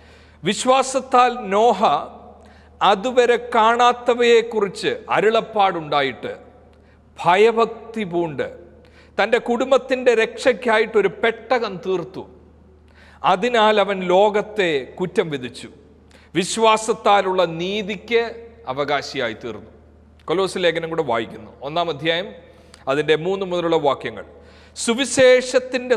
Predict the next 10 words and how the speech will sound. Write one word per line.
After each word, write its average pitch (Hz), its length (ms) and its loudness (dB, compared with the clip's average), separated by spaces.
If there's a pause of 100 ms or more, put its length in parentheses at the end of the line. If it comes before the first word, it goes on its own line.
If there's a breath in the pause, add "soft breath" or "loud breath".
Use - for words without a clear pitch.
സത്യവചനത്തിൽ 226 1040 -2 (220)
നിങ്ങൾ 214 260 0 (960 loud breath)
മുമ്പ് 285 400 0 (160)
കേട്ടതായി," 247 680 0 (540)
ആ - 100 -2
വാക്കുകൾ 185 340 -2
ശ്രദ്ധിക്കുമോ? 170 460 -8 (280)
നിങ്ങൾ 196 180 -2 (100)
മുമ്പ് 254 320 -2
കേട്ടിട്ടുണ്ട്. 185 600 -2